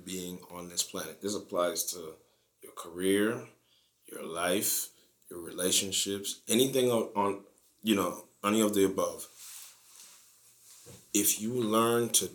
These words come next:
tune in on knowing what you don't know, valuable.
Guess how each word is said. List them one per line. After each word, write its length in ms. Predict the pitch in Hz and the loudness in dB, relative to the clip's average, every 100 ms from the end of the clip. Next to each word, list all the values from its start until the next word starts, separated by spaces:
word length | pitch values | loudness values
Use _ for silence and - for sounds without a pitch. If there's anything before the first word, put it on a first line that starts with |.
| - | -2
tune 440 | - 113 117 120 | -2 0 2 2
in 480 | 104 104 98 85 87 85 - - | 0 -2 -2 -2 -6 -16 -20 -12
on 500 | 95 95 87 87 87 87 - - - - 85 | -4 -2 -2 -4 -8 -14 -20 -20 -20 -20 -10
knowing 580 | 90 92 107 117 104 | -2 2 2 0 -2
what 280 | 101 95 - | 0 2 0
you 140 | 92 76 | -2 -4
don't 320 | 90 92 90 | -4 -4 -6
know, 380 | 92 90 107 120 - _ _ _ _ _ _ _ _ _ _ _ - | -2 0 0 -4 -14 _ _ _ _ _ _ _ _ _ _ _ 0
valuable. 460 | 95 82 82 - | 2 2 -2 -14